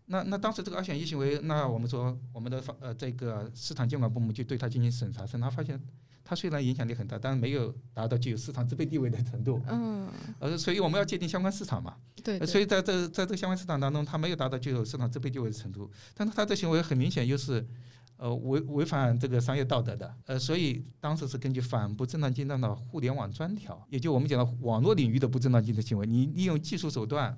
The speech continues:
Speaker 1: 如果人家不答应你的要求，可能就是给他下-，呃，用技术手段这个，呃，下架或者其他的一些方式，
Speaker 2: 嗯。
Speaker 1: 啊，然后都按照不，反，不正当竞争行为对于他做出的处罚。然后呢，对于滥用相对优势地位行为呢，其实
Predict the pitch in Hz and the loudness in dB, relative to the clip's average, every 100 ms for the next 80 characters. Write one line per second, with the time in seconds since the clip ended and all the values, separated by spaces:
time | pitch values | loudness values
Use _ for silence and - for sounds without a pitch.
0 | - 131 139 127 123 123 139 127 131 127 | -4 -2 0 0 0 2 2 0 0 0
1 | 135 135 110 110 120 123 110 110 110 104 | 2 0 0 0 0 0 -4 -4 -4 -4
2 | 120 120 113 113 120 - - 120 127 131 | -4 -6 -6 -6 -8 -8 -8 -8 -4 -2
3 | 117 131 127 117 104 113 104 107 104 110 | -2 -2 -4 -6 -4 -4 -4 -6 -6 -8
4 | 120 104 - 135 123 123 110 117 101 - | -10 -8 -4 -4 0 0 0 -4 -8 -8
5 | 120 120 107 104 104 104 - - - - | -6 -6 -6 -8 -6 -6 -6 -10 -16 -20
6 | _ 220 202 - 110 110 117 120 - - | _ -6 -4 -2 -2 -2 -2 -4 -6 -6
7 | 135 131 131 - - - 139 - - 156 | -4 -2 -4 -8 -12 -14 -14 -14 -10 -6
8 | 220 185 151 160 165 101 95 107 104 - | -4 -4 -4 -6 -6 -8 -8 -8 -10 -10
9 | 101 104 92 104 107 - 202 - 143 208 | -14 -12 -14 -14 -16 -16 -16 -10 -8 -6
10 | 196 190 220 196 175 202 185 180 180 175 | -6 -4 -6 -4 -4 -4 -4 -6 -8 -8
11 | 180 - 170 127 120 110 101 110 - 151 | -10 -8 -6 -4 -4 -6 -6 -10 -12 -8
12 | 143 | -10